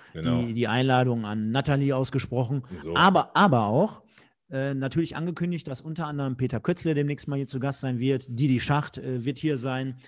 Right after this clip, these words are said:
Speaker 2: Das heißt, in den nächsten Wochen werden wir euch weitere Gäste hier präsentieren. Wir sind gerade dabei, Sondierungsgespräche, wie der Ivo jetzt sagen würde, zu führen. <laughs>
Speaker 1: Ja, oder wir sind auf einem guten Weg, ne? Wir sind
Speaker 2: Wir
Speaker 1: auf
Speaker 2: sind
Speaker 1: einem guten
Speaker 2: auf,
Speaker 1: Weg. Wir
Speaker 2: ja.
Speaker 1: führen gute Gespräche.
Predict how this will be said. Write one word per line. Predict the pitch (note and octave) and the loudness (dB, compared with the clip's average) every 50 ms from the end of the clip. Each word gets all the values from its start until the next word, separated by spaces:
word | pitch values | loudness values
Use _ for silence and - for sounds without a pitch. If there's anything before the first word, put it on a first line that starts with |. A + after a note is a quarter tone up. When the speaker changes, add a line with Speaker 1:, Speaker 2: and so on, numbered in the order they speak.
| - _ - | -20 _ -16
Speaker 2:
Das | B2 - | -12 -8
heißt, | C3+ C3+ C#3 C#3 - - - | -4 -4 -4 -4 -4 -4 -2
in | C3+ C3 C3 | -2 0 0
den | C3+ B2+ | 0 0
nächsten | C3 D#3 D3+ - - - D#3 C#3 C3 G#2+ G#2 | 0 0 -2 -4 -4 -2 -2 -2 0 2 2
Wochen | D3+ D3+ - F3 E3+ E3+ E3 - _ _ _ _ _ _ _ _ - | 0 0 0 -2 -4 -6 -6 -10 _ _ _ _ _ _ _ _ -8
werden | A#2 C#3 D3 D3 C3 | -6 -4 -4 -2 -2
wir | C3+ C3+ | 0 0
euch | B2+ B2+ A#2 - | 0 -2 -2 -4
weitere | A2 A2+ B2+ C#3+ - C3 C3+ | -4 -4 -4 -2 -2 -2 0
Gäste | B2 B2 C#3 - - - | 0 0 0 -2 -2 -2
hier | C3 B2+ | -2 -2
präsentieren. | - - B2+ A2+ A#2 A2 B2+ C#3 D3+ D#3 D#3 C#3 | -2 -4 -4 -4 -4 -4 -4 -4 -2 -2 -2 -2
Wir | A#2+ B2 A#2+ A#2+ A#2+ A2 | 0 0 -2 -2 -2 -4
sind | G#2 C3 | -4 -2
gerade | A#2+ A#2+ B2+ B2 | -2 -2 -2 -2
dabei, | C3+ A2 A2 A#2+ B2 B2+ | -2 -2 -2 0 0 0
Sondierungsgespräche, | A2+ A#2+ B2+ A#2 A2+ B2+ E3 C#3+ C#3+ C3+ A#2+ - - A2+ - - - A#2 A#2 A2 - A2+ | 0 0 0 2 2 4 2 2 2 0 -4 -4 -6 -8 -8 -6 -8 -6 -6 -4 -4 -4
wie | A2 A2+ | -2 -2
der | A#2 A#2 A#2+ | -2 0 0
Ivo | B2+ B2+ A#2 A#2+ A#2 | 2 2 2 2 0
jetzt | A2+ G#2+ - | 0 -2 -4
sagen | A2+ A2 A2+ A#2 G#2+ | -6 -6 -6 -6 -6
würde, | A2+ A#2 C3 C3+ | -6 -4 -6 -6
zu | - - B2+ | -4 -4 0
führen. | A#2 - D#3 C#3+ D3 D#3+ F#3 F#3 - - | 4 8 8 8 8 6 4 -2 -4 -6
<laughs> | - - - - - - - - - - - - - - | -6 -6 -6 -6 -8 -14 -18 -20 -20 -18 -18 -16 -8 -4
Speaker 1:
Ja, | - F2+ F#2+ | -2 2 4
oder | G2+ G#2+ A2 G2 | 4 4 4 4
wir | G#2 G2+ | 4 2
sind | A2+ G#2+ | 0 0
auf | G#2+ G#2 - | -2 -4 -4
einem | F#2+ | -6
guten | - - - - G2 - | -6 -6 -8 -10 -6 -4
Weg, | - F#2 - - - - | -2 -2 -2 -4 -10 -14
ne? | E2 - - _ | -14 -14 -14 _
Wir | - E2 | -8 -4
sind | F2 | -2
Speaker 2:
Wir | |
Speaker 1:
auf | B2+ | 0
Speaker 2:
sind | |
Speaker 1:
einem | B2+ D#3+ | 0 2
guten | D#3+ C#3+ - | 0 -2 -2
Speaker 2:
auf, | E2+ | -2
Speaker 1:
Weg. | F#2 F2 - | -4 -2 -2
Wir | G2+ A#2 | -2 0
Speaker 2:
ja. | A2+ | 4
Speaker 1:
führen | A#2+ D#3 C#3+ C3 | 4 4 6 6
gute | G#2 E3+ D3+ F3 | 4 4 4 4
Gespräche. | B2 A#2 - - A#2+ A2+ G#2+ - - | 2 0 0 0 -2 -2 -2 -4 -10